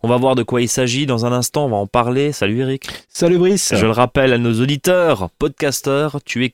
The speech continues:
Speaker 1: conseiller en jardinage naturel auprès des collectivités locales. Et tous les quinze jours, bah, on enregistre ce podcast On s'aime fort pour nous donner de très bons conseils. Euh, autour du potager, bien sûr, mais aussi, alors le potager, il n'y a pas grand-chose à faire, quoique, quoique, quoique.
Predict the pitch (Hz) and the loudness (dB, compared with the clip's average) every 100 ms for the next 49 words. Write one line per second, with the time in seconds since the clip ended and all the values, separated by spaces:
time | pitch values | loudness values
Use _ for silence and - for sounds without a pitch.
0 | - 143 - 135 127 127 113 117 110 120 | -4 -4 -2 -2 0 -2 -2 -2 -2 -4
1 | 113 113 107 117 113 - 131 107 - 156 | -2 -4 -4 -4 -4 -2 -4 -6 -4 -2
2 | 139 - 135 120 123 110 101 131 156 156 | -2 -2 -4 -2 0 0 0 0 0 -2
3 | - - - - 147 165 185 170 160 151 | -12 -16 -16 -4 0 4 4 2 2 2
4 | 131 110 101 135 110 104 110 101 101 95 | 2 0 0 0 2 0 0 -2 -2 -4
5 | 92 120 - 107 107 - 101 - 127 - | -4 -6 -6 -6 -6 -6 -4 -2 -2 -4
6 | - 131 - 113 98 - 135 - 120 117 | -6 -4 -2 -2 -2 0 0 -2 -4 -2
7 | 107 104 123 127 - _ - - 156 170 | -2 0 -2 -4 -10 _ -6 -2 0 0
8 | 165 160 - 147 165 185 - _ _ _ | 0 0 0 0 0 0 -4 _ _ _
9 | - 110 107 104 - 123 156 156 110 - | -2 2 2 2 0 -2 0 0 -2 -10
10 | 110 123 123 123 110 107 143 110 98 - | -6 -2 -2 0 2 2 0 0 0 0
11 | 135 143 92 131 190 165 135 110 98 113 | 0 0 0 0 2 2 2 2 2 0
12 | 110 113 120 104 107 101 - 98 143 139 | -2 -2 -2 -2 -2 -4 -4 -4 -4 0
13 | 208 - 147 - 165 - 107 107 - | 0 2 -2 -2 -4 -4 -6 -6 -6